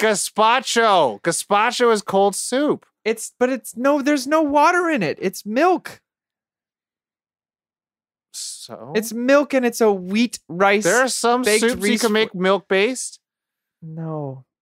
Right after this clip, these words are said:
Speaker 2: It's,
Speaker 1: <laughs>
Speaker 2: it's cereal. That's what it is. It's called
Speaker 1: <laughs>
Speaker 2: cereal, and it's cereal,
Speaker 1: Milk is
Speaker 2: and
Speaker 1: the
Speaker 2: soup
Speaker 1: broth.
Speaker 2: is soup. If you, okay, this is how I always pitch it to someone. If someone's like, "Hey, you want some soup?" and they fucking walk in with wheat thins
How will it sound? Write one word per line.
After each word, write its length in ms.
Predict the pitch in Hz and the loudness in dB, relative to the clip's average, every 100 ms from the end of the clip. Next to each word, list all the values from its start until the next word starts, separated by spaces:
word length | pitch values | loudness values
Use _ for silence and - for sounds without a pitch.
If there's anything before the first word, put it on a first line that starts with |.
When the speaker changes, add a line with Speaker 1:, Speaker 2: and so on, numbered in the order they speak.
| _ 160 | _ -6
Speaker 2:
It's, 260 | 165 143 | -4 -2
Speaker 1:
<laughs> 120 | 165 | 0
Speaker 2:
it's 240 | 196 165 202 | 2 2 0
cereal. 680 | 190 226 220 185 147 120 156 | 0 2 4 4 4 2 -2
That's 220 | 151 160 180 | -6 -6 0
what 220 | 190 196 | 2 2
it 120 | 175 | 2
is. 300 | 185 160 139 | 2 0 0
It's 140 | 208 220 | 0 0
called 380 | 185 180 185 | 0 2 2
Speaker 1:
<laughs> 0 | |
Speaker 2:
cereal, 720 | - 190 196 185 175 147 135 156 - _ _ _ - | 0 -4 0 0 2 2 0 -2 -18 _ _ _ -10
and 140 | 160 | -6
it's 220 | 156 151 - | -4 -4 -6
cereal, 600 | - 185 180 156 156 180 | -4 2 2 4 4 4
Speaker 1:
Milk 100 | 180 | 2
is 120 | 151 | 2
Speaker 2:
and 80 | 156 | 0
Speaker 1:
the 60 | |
Speaker 2:
soup 160 | 123 135 | 0 2
Speaker 1:
broth. 280 | 143 139 302 | 4 2 0
Speaker 2:
is 80 | |
soup. 260 | - 240 - _ 196 | 0 -2 -2 _ -4
If 240 | 220 - | -4 2
you, 200 | 302 320 185 | 2 2 -2
okay, 260 | 214 196 | 0 0
this 200 | 156 233 | 2 -2
is 100 | 294 | 0
how 140 | 262 226 | 2 4
I 140 | 185 | 4
always 320 | 170 185 170 | 4 2 2
pitch 220 | - 175 | -2 -4
it 100 | 170 | -4
to 100 | 165 | -8
someone. 300 | 160 151 123 | -4 -6 -4
If 100 | 139 | -6
someone's 220 | - 226 214 | -2 0 0
like, 100 | - | 2
"Hey, 140 | 247 | 0
you 180 | 190 208 | 0 0
want 220 | 427 - | -2 -2
some 340 | - - 247 196 | -8 0 0 0
soup?" 600 | - - - 170 - - - - - | -6 -8 4 4 4 -2 -18 -12 -4
and 120 | 214 | 0
they 80 | 208 | 2
fucking 380 | - 240 220 160 | 2 2 2 4
walk 300 | 160 190 208 | 4 4 2
in 120 | 202 | 2
with 140 | 175 151 | 2 2
wheat 300 | 147 175 - | 0 0 2
thins 380 | 247 262 - | 0 0 -10